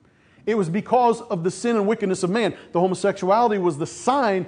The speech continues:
saying we have reached our depth of depravity. We've reached it. And judgment is soon to come. Folks, do you realize that when it starts talking about pouring judgment out on the whole world, you realize that that issue is a worldwide issue? It's not just here in the good old U S of A. Amen.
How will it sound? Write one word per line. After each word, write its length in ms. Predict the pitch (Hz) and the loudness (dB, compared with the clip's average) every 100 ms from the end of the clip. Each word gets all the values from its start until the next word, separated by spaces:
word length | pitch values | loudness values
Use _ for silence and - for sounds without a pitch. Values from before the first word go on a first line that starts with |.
| - | -10
saying 300 | - 226 202 | -2 0 0
we 140 | 190 196 | 0 0
have 120 | 180 | -2
reached 560 | 156 170 294 285 - 269 | -2 4 4 4 -2 0
our 100 | 226 | 2
depth 680 | 190 160 233 - - - - | 2 4 4 4 -4 -18 -4
of 140 | 180 151 | -2 -2
depravity. 560 | - 185 151 117 98 - _ _ _ _ _ _ _ _ - | 0 0 0 -8 -18 -20 _ _ _ _ _ _ _ _ -4
We've 180 | 202 202 | -2 0
reached 300 | 233 - 143 | 0 -4 -16
it. 120 | - _ _ _ _ _ _ _ _ _ 180 | -18 _ _ _ _ _ _ _ _ _ -8
And 120 | 175 | 0
judgment 400 | 202 175 180 165 | 2 2 -2 -4
is 60 | |
soon 220 | - 180 160 | -4 -4 -4
to 40 | |
come. 240 | 156 156 | -4 -6
Folks, 260 | 143 240 240 | 0 -2 -2
do 80 | 240 | -4
you 100 | 269 | 2
realize 440 | 233 220 214 208 - - - | 4 4 4 2 -8 -20 -4
that 220 | 185 190 | -4 -2
when 160 | 202 | -4
it 20 | 247 | -2
starts 240 | 262 208 | -2 -2
talking 320 | - 214 196 | 0 0 0
about 220 | 180 165 | 0 0
pouring 240 | - 196 165 | 0 -2 0
judgment 360 | 190 165 170 | -2 0 -2
out 100 | 175 | 0
on 80 | 170 | -2
the 60 | 151 | -2
whole 280 | 156 180 151 | -2 -2 0
world, 360 | 165 185 185 - | 0 0 -2 -10
you 160 | 175 226 | -6 0
realize 360 | 208 208 202 165 | 2 4 2 0
that 180 | 156 175 | -6 -2
that 260 | 175 190 | -2 0
issue 460 | 190 190 190 196 190 - | -6 -6 -4 -4 -6 -6
is 100 | 180 151 | -4 -4
a 60 | |
worldwide 560 | 131 143 170 160 165 170 | -4 -2 0 2 2 4
issue? 260 | 170 180 | 0 0
It's 140 | 170 160 | -4 -2
not 160 | 165 | -6
just 220 | 156 170 - | -6 -8 -8
here 240 | 170 175 | -6 -4
in 80 | 156 | -4
the 80 | 131 | -8
good 240 | 135 160 | -6 -4
old 180 | 156 156 | -2 -4
U 180 | 160 165 | -2 -4
S 140 | 156 | -4
of 120 | 156 | -4
A. 40 | 156 | -4
Amen. 180 | 160 | -4